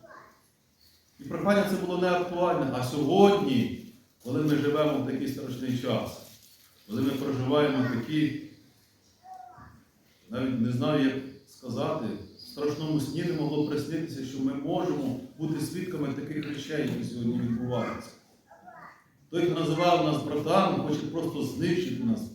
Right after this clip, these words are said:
повністю, фізично. При цьому продовжує називати братами. Як це? Як це пояснити?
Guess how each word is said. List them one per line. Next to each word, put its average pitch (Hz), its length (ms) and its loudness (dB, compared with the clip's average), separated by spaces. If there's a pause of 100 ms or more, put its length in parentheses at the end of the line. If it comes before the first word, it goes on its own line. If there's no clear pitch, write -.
(120)
повністю, 110 580 -2 (460)
фізично. 117 480 -4 (1120)
При - 160 -4
цьому 220 420 10
продовжує 151 420 2
називати 135 520 -2
братами. 113 420 -10 (1040)
Як - 220 0
це? - 60 -8 (1500)
Як - 220 0
це - 100 -4
пояснити? 226 460 -6